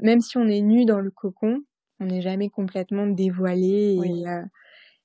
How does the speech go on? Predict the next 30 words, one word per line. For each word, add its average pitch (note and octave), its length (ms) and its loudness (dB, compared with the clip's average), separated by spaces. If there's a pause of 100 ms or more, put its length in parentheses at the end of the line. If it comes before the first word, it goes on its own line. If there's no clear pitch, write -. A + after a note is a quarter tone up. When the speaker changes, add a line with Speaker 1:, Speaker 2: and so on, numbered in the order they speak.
Speaker 1:
et F#3 120 -2
à F3 80 -4
l'air F3 220 -4
libre. F#3+ 320 0 (260)
On F#3+ 120 -2
se F#3 160 -6
sent G#3 280 -2
toujours G3+ 420 0
vraiment F#3+ 400 0
complètement G3 580 -8
soutenu. A#3 580 0 (540)
Et, G3 280 2
euh, F#3 500 -4 (300)
et G3+ 100 -2
m-, G#3 260 -2 (280)
ce - 220 -20
que A3+ 140 2
j'ai G#3+ 140 2
ressenti G#3+ 580 -2
quand G#3 260 -2
je F#3+ 60 -2
l'ai F#3+ 160 0
reçu, F#3+ 480 -2 (840)
c'est - 240 -2
que, F#3 420 -4
hum, F#3 480 -4 (840)
en G3 140 0
fait, G3+ 460 0
ce - 200 -4
cocon B3 760 0